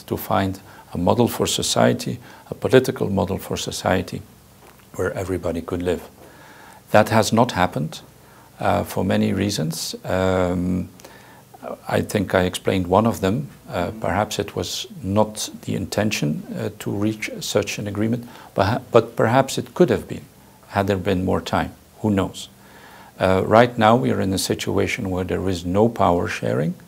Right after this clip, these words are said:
Speaker 1: where all the power is inclusi-, uh, exclusively in the hand of one group, uh, the Taliban. And, uh, we think this is not a good recipe for, uh, stability and growth in the country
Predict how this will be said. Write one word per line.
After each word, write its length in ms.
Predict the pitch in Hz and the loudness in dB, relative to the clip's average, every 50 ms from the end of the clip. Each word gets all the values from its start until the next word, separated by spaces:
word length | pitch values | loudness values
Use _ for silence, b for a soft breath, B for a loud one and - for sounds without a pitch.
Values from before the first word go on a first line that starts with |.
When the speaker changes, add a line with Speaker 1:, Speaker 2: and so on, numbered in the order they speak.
| B B B B B B B B | B B B B B B B B
Speaker 1:
where 560 | - - 95 95 95 95 92 92 92 95 - - | -2 2 4 6 6 6 6 4 2 0 -2 -4
all 240 | - - 127 139 127 | 2 4 6 6 6
the 80 | 117 - | 2 -2
power 420 | - - 104 101 95 95 95 92 | -2 0 0 0 2 2 2 0
is 140 | 92 87 - | 0 -2 -4
inclusi-, 580 | 87 87 87 - - - 120 113 - - - - - - | -6 -6 -8 -8 -2 -2 0 0 0 -4 -8 -10 -10 -10
uh, 400 | - - - - 87 87 90 90 - | -10 -8 -8 -6 -6 -6 -6 -6 -4
exclusively 800 | - 95 - - - - 143 120 - - - - - - 101 - | -4 -2 -2 -2 2 2 2 2 2 0 -4 -6 -4 -6 -6 -4
in 160 | - 98 98 | -4 -4 -4
the 100 | 92 87 | -4 -2
hand 340 | - 95 101 98 95 92 - B B B B B B B B B B B - | 0 0 0 0 0 -2 -6 B B B B B B B B B B B 0
of 240 | - - 175 - - - | 2 2 2 0 -6 -14
one 520 | - - 98 98 104 107 107 104 101 95 - - - | -14 -8 4 8 8 8 8 8 4 0 -4 -6 -8
group, 380 | - - 98 92 117 - - - - B B B B B B B B B B B | -2 2 2 2 2 0 -6 -16 -18 B B B B B B B B B B B
uh, 260 | - 92 92 92 92 90 | 0 2 4 4 4 4
the 160 | - 101 - | 2 0 0
Taliban. 580 | - - 95 90 90 95 92 104 123 170 175 - - B B B B B B B B B B B - | 2 2 4 4 4 2 2 2 2 0 -2 -4 -8 B B B B B B B B B B B -6
And, 460 | - 110 98 95 98 98 98 98 95 | -2 0 2 2 2 2 0 0 0
uh, 360 | 98 98 95 95 95 95 - - - - - - - - - - - - | 2 2 2 2 2 0 -2 -4 -6 -12 -16 -20 -20 -20 -20 -20 -10 0
we 140 | 110 117 123 | 2 2 2
think 440 | 123 - 101 92 92 101 - - - | 2 0 0 0 0 0 -4 -6 -8
this 180 | - 98 - | -6 -4 -4
is 200 | - 101 92 87 | -2 -4 -4 -2
not 360 | 101 101 104 113 117 - - - - | 0 2 2 2 0 0 -6 -8 -8
a 140 | - 113 90 | -8 -8 -4
good 240 | 92 107 - - | -2 -2 -2 0
recipe 480 | 104 95 85 - - 107 - - 107 101 | 0 0 0 0 -2 -4 -4 -4 -6 -6
for, 400 | 95 - - 95 95 95 95 90 | -4 -2 0 2 2 2 0 -2
uh, 200 | 90 92 98 92 | -4 -6 -6 -4
stability 760 | - - - - 92 92 90 92 95 87 - - 123 117 117 | -4 -4 -4 -2 0 2 2 2 0 -2 -4 -4 -2 -2 -2
and 200 | 95 98 95 90 | -2 -2 -4 -2
growth 380 | 87 87 95 110 - 123 - - | 0 2 4 4 4 2 -2 -4
in 80 | 110 | -4
the 80 | 92 - | -4 -4
country 480 | - - 98 98 92 - - 113 120 | -4 -4 -2 -2 -2 -2 -4 -4 -6